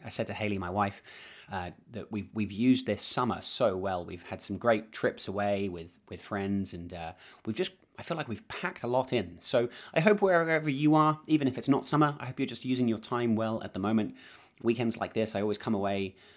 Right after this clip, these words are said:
with this great, uh, sense of what's important and, uh, really just happy with how we've spent our time recently. So anyway, on to the episode today. And you can find the show notes for this episode at paulminers dot com slash two four two,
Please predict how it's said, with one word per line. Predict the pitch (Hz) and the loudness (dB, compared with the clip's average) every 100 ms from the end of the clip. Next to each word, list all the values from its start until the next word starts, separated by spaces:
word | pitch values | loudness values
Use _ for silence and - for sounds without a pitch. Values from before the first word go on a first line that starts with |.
| _ - | _ -10
with | 92 - | -10 -8
this | 95 - | -8 -6
great, | 104 107 104 - | 0 2 0 -2
uh, | 98 95 | -4 -4
sense | - 107 98 - | -2 -4 -4 -4
of | 92 90 - | -8 -10 -12
what's | 110 113 - | 2 2 2
important | 104 - 113 104 110 104 98 - | -4 0 0 0 0 0 0 -2
and, | 90 92 | -8 -6
uh, | 90 82 90 - - - - - - | -6 -6 -8 -16 -20 -20 -18 -20 -6
really | 170 202 135 | 4 4 4
just | - - | -4 -8
happy | - 135 123 107 | -4 -4 0 0
with | 101 - - | 0 -6 -8
how | - 110 | -2 0
we've | 104 | 0
spent | - 110 104 | 0 -2 -2
our | 101 | -6
time | 110 98 90 - | -4 -4 -4 -8
recently. | 104 95 85 - 113 - _ _ - - - - | -10 -8 -10 -12 -16 -20 _ _ -12 -12 -20 -12
So | - | -2
anyway, | 262 277 - | 0 0 0
on | 196 302 | 4 4
to | 302 | 2
the | 220 - | -2 -2
episode | 107 135 - 92 85 | -4 -4 -2 -4 -6
today. | 85 - 90 - _ _ _ _ _ _ _ - 123 | -10 -8 -8 -10 _ _ _ _ _ _ _ -10 4
And | 117 | 6
you | 117 | 8
can | 123 | 6
find | 113 107 | 4 2
the | |
show | 104 113 | 2 2
notes | 101 95 - | 2 0 -2
for | - | -4
this | 98 - | -6 -6
episode | 87 98 98 87 | -8 -6 -6 -6
at | - | -8
paulminers | - 101 95 90 90 | -2 -2 -2 -6 -8
dot | - - | -10 -12
com | - 92 90 | -6 -4 -4
slash | - 92 90 - | -6 -6 -8 -10
two | - 127 107 98 | -6 0 0 0
four | - - 87 | -6 -6 -6
two, | - - 107 131 | -8 -6 -4 -4